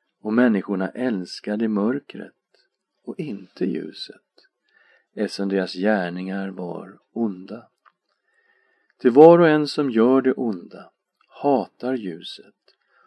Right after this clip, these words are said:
och kommer inte till ljuset för att hans gärningar inte ska avslöjas. Men den som lyder sanningen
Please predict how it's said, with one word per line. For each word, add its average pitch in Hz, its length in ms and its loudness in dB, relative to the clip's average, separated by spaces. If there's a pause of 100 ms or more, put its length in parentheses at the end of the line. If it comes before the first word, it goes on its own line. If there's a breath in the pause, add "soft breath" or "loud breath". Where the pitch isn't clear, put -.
(160)
och - 180 -4
kommer 170 480 0
inte 98 320 -4
till 101 160 -8
ljuset 92 560 -4
för 101 120 -10
att 98 100 -10
hans 95 220 -10
gärningar 107 800 -2
inte 104 340 -10
ska - 180 -14
avslöjas. 107 1200 -8 (920 soft breath)
Men 104 140 -6
den 110 160 0
som 117 220 -2
lyder 139 600 0
sanningen 98 1040 -8